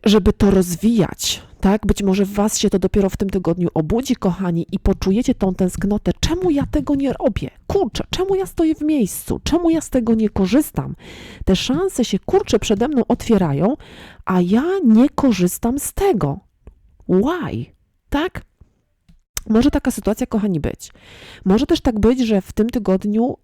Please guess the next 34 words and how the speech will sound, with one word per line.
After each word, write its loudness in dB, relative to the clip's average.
doznacie, 0
e, 2
i -6
emocjonalności, -2
i 0
namiętności, 0
i 0
na 2
koniec -2
tygodnia -2
przyjdzie -4
wam -4
zwyczajnie -2
się 0
rozdzielić, -4
bo -6
zwróćcie -6
uwagę -2
na 0
te 0
wilki. -4
Jeden 2
jest -4
tu, 2
drugi 0
jest -6
po -2
drugiej -2
stronie -2
tej -4
rzeki -2
tam -6
czy -16
czegoś. -4